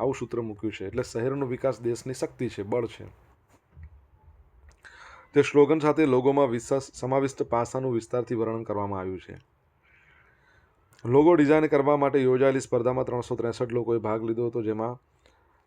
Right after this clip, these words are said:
રિદ્ધિદીપ મોરબિયાએ ડિઝાઇન કરેલા લોગોની પસંદગી કરાઈ હતી.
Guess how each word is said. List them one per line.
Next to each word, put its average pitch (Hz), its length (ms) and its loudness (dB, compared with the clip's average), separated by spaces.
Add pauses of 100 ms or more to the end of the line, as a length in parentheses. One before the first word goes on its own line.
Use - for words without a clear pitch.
રિદ્ધિદીપ 127 720 -2 (440)
મોરબિયાએ 127 680 0
ડિઝાઇન 117 380 -2
કરેલા 120 280 0
લોગોની 110 360 -2
પસંદગી 101 440 -8
કરાઈ 98 300 -4
હતી. 104 260 -10